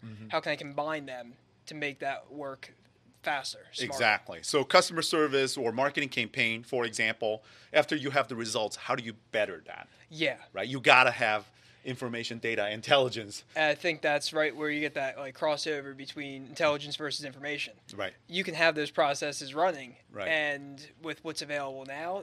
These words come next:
Speaker 2: you can get a few thousand different, uh, metrics that can be measured from any, any process now.
Speaker 1: Everyone could use more data.
Speaker 2: Yeah.
Speaker 1: But that doesn't mean that the data is gonna help you.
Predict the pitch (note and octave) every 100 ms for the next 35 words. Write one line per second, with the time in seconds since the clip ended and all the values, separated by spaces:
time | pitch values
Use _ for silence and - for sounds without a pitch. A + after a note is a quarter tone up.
0 | - E3+ D#3 D#3 D3 - - - D#3+ -
1 | D3+ D#3 D#3+ D#3 C#3+ C#3 C3+ - D#3+ D#3
2 | - D#3 D3 - C#3 C3+ C3+ D#3 D#3+ D#3+
3 | D3 D3+ C3+ C#3+ C#3 C#3+ C#3+ D3 C3 D3
4 | C#3 D#3+ - E3 F#3 C3+ C3+ B2+ - B2+
5 | C#3 C3 A#2 A2 - _ _ G#3 A#3+ A#3
6 | B3+ G3+ C3 C3 A#2 - B2 A2+ A2 G2
7 | F#2+ E2+ E2 D#2+ - _ _ - F3+ -
8 | _ - B2 D3+ F3+ E3 D3+ E3 F3 C3
9 | A2 G2+ D3 C#3 G#2+ G#2+ G2 A#2 C3 -